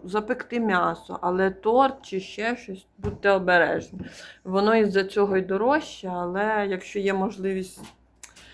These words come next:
то краще ні. Але якщо тут гріється, отам оце, але...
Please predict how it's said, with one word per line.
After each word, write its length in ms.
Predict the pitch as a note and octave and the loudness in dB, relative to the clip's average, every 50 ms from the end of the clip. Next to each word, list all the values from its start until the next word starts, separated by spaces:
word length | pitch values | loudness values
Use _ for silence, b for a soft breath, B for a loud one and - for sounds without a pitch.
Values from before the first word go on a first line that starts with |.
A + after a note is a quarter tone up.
| B B B B B B B B B B B B B B B B _ | B B B B B B B B B B B B B B B B _
то 140 | - F#3+ | -12 -10
краще 580 | F#3+ - G3 G3+ G3+ G3 G3 - - - G3+ F#3+ | -4 2 6 6 6 6 4 -2 -6 -6 -4 -2
ні. 320 | F#3 E3+ E3+ E3 D#3 D3 B B B B B B B B B B B _ _ _ _ _ _ _ _ _ - - - _ _ _ _ _ _ _ _ _ _ _ _ _ _ _ - _ _ _ _ _ _ _ _ _ _ _ _ _ _ _ _ _ _ _ _ _ _ _ _ _ _ _ _ - | -2 -2 -4 -4 -8 -10 B B B B B B B B B B B _ _ _ _ _ _ _ _ _ -20 -20 -20 _ _ _ _ _ _ _ _ _ _ _ _ _ _ _ -20 _ _ _ _ _ _ _ _ _ _ _ _ _ _ _ _ _ _ _ _ _ _ _ _ _ _ _ _ 2
Але 320 | - A3+ A#3+ G3 F#3 A3 C4+ | 4 6 6 6 6 4 2
якщо 300 | B3+ - - - G#3+ G3 | 2 -2 -4 -6 -8 -8
тут 200 | - G#3+ G#3+ G3+ | -6 -8 -8 -8
гріється, 580 | F3 - F3+ F#3+ G3+ A3 A#3+ A#3 - - G3+ | -10 -10 -10 -8 -8 -8 -8 -10 -10 -10 -8
отам 380 | F#3+ F3+ F3+ - F#3+ G3 F#3+ F3+ | -8 -8 -6 -4 -4 -4 -4 -4
оце, 260 | F3 E3+ F3 - G3+ | -6 -10 -12 -12 -10
але... 300 | G#3 - - - G3+ - | -8 -6 -6 -6 -8 -10